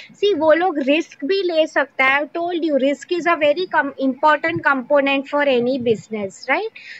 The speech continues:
तो वो लोग रिस्क ईजीली ले सकते हैं, but मेरी जैसी नई कंपनी है, it, it cannot take risk। राइट? So, मतलब, वही हमें खुद पता होना चाहिए कि what are we capable of doing,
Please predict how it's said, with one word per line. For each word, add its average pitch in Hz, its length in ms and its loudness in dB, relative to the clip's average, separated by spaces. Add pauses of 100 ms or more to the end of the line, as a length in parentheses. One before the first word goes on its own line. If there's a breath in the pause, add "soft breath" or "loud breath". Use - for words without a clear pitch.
तो 294 80 -4
वो 277 200 6
लोग 320 260 0
रिस्क 339 400 -4
ईजीली 359 560 -2
ले 311 140 -4
सकते 247 360 -2
हैं, 226 80 0
but 240 220 -2
मेरी 254 380 0
जैसी 311 300 -4
नई 311 240 -8
कंपनी 320 500 -6
है, 381 180 -6
it, - 540 -12
it - 60 -14 (120)
cannot 415 440 -2
take 269 380 2
risk। - 280 -6 (580 loud breath)
राइट? 427 280 0 (320 loud breath)
So, 339 60 -8
मतलब, 339 480 0
वही 370 180 0
हमें 311 260 0
खुद 349 220 -4 (120)
पता 311 260 2
होना 285 380 0
चाहिए 247 220 0
कि 254 120 -4
what 254 320 2
are 285 140 2
we 285 220 -6
capable 262 600 2
of 247 40 -2
doing, 247 420 4